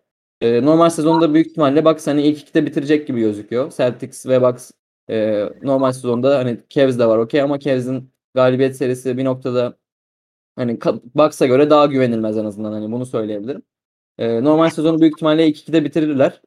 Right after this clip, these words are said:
E, konferans finali ve N B A finali için de benim geçen hafta da söylediğim gibi doğudan şu an için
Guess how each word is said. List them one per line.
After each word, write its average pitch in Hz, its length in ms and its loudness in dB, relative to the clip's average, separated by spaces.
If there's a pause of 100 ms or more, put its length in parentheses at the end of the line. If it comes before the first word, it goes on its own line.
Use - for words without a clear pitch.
E, 120 520 -4 (160)
konferans 151 500 2
finali 135 260 2
ve 135 280 2
N 143 180 0
B 143 80 4
A 139 40 0
finali 135 260 -2
için 117 260 -6
de 139 120 0
benim 135 300 -2
geçen 135 220 0
hafta 131 180 -2
da 127 80 0
söylediğim 117 340 0
gibi 123 300 -2
doğudan 127 340 4
şu 135 160 -2
an 123 140 0
için 139 260 -8